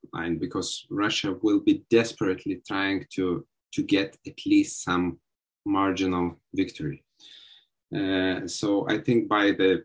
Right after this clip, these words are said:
fifth, around fifth of May, and then if they don't gain anything, I think they will not retreat. Then the whole warfare will go into this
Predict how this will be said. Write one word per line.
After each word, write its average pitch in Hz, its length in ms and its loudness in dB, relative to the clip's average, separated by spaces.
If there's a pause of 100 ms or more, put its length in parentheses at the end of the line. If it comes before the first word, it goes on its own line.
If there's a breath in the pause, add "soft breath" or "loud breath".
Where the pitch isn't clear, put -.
fifth, 110 320 0
around 90 420 -2
fifth - 280 -4
of 90 180 -4
May, 90 460 2
and 104 240 0
then 156 380 4 (280)
if - 340 0 (140)
they 110 160 6
don't 117 300 2
gain 113 380 4
anything, 147 540 -2 (160)
I 110 220 -6
think 123 220 -2 (140)
they 110 200 4
will 107 200 4
not 110 340 0 (1300)
retreat. 113 760 0
Then 107 320 -2
the 110 120 0
whole 120 460 0 (220)
warfare 117 500 2
will 104 220 0
go 110 260 6
into 107 340 -2
this - 420 -2